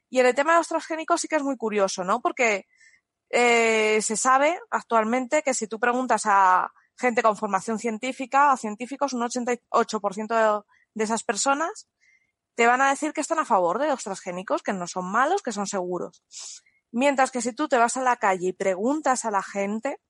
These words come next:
solo vas a tener un treinta y siete por ciento de personas que van a estar a favor de los transgénicos. El resto te van a decir que,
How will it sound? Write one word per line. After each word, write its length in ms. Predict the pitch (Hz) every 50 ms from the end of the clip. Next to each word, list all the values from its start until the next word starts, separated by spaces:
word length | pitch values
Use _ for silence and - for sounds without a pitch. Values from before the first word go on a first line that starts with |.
| _ _ _ _ _ _ _ _
solo 480 | - - - - 294 302 330 349 339
vas 180 | 330 330 - -
a 60 | 294
tener 220 | - 269 254 254
un 120 | 254 247 240
treinta 280 | 254 247 233 220 233
y 40 | 226
siete 220 | - - 233 233 233
por 160 | - 214 202
ciento 300 | - 220 208 202 208 208
de 100 | 202 196
personas 880 | - - _ - 202 - - - 254 262 311 349 480 - - - - _ _ _ _ _ _ _ _ _ _ _ _
que 120 | - 233
van 120 | 220 247 240
a 40 | 233
estar 180 | - - 247 226
a 40 | 214
favor 260 | - 226 208 208 208
de 100 | 202 196
los 120 | 190 190
transgénicos. 720 | - 202 190 - - 190 180 170 165 - - - - - _ _ _ _ _ _ _ _ _ _ _ _
El 160 | - 202 208
resto 400 | 208 214 247 240 - - 320 294
te 140 | - 262 240
van 120 | 240 233 240
a 100 | 233 226
decir 320 | 226 - - 247 254 262 -
que, 460 | 262 233 214 208 196 190 185 175